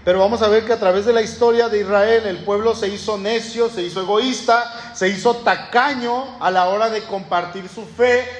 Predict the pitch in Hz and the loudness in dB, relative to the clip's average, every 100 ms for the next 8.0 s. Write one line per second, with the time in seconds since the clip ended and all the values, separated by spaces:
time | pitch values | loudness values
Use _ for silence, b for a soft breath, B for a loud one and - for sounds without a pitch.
0 | - 202 202 190 170 165 160 170 180 196 | -8 -8 -8 -10 -4 -6 -6 -12 -8 -6
1 | 208 240 247 240 240 185 196 220 220 202 | -4 2 2 2 -2 -4 -2 -2 -2 -2
2 | 185 175 175 202 220 233 247 262 269 269 | 0 0 0 -2 0 -2 2 2 2 0
3 | B B 196 202 170 208 214 185 170 175 | B B -8 -6 -2 -2 -2 -6 -6 -8
4 | 156 160 143 - - - - - _ _ | -8 -8 -10 -12 -20 -20 -20 -20 _ _
5 | _ _ _ _ _ _ _ _ _ - | _ _ _ _ _ _ _ _ _ -14
6 | 156 160 160 160 156 156 139 135 - 160 | -12 -6 -4 0 0 0 -2 -6 -8 -6
7 | 180 185 185 185 175 160 - - 151 180 | -4 -6 -2 0 0 -2 -8 -10 -10 -8